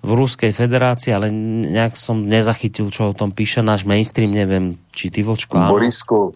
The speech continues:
Speaker 2: já to sleduju a sleduju to opravdu s gustem a Miky má pravdu. Já tohle sleduju velmi pozorně, protože je mi jasný, že, eh, ruský volby budou veliký téma příštího týdne,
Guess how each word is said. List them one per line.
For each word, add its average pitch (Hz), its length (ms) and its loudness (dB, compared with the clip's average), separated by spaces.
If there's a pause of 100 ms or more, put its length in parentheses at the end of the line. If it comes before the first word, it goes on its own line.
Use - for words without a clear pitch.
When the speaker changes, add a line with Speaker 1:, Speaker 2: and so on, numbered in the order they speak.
Speaker 2:
já 92 420 0
to 147 140 -4
sleduju 98 800 -2
a 87 80 -8
sleduju 92 380 -2
to 139 180 -2
opravdu 110 560 -2
s 120 80 -4
gustem 87 540 -2
a 87 100 -8
Miky 87 320 0
má 117 180 0
pravdu. 78 600 -4 (1080)
Já 92 160 2
tohle 110 300 -2
sleduju 113 400 0
velmi 107 280 -2
pozorně, 101 500 -2
protože 98 400 -2
je 98 120 0
mi 104 120 -2
jasný, 92 640 -2
že, 98 80 2
eh, 90 360 0 (1080)
ruský - 320 -4
volby 85 640 0 (540)
budou 82 480 0
veliký 90 440 -2
téma 87 680 -4
příštího - 480 -4
týdne, 80 560 -4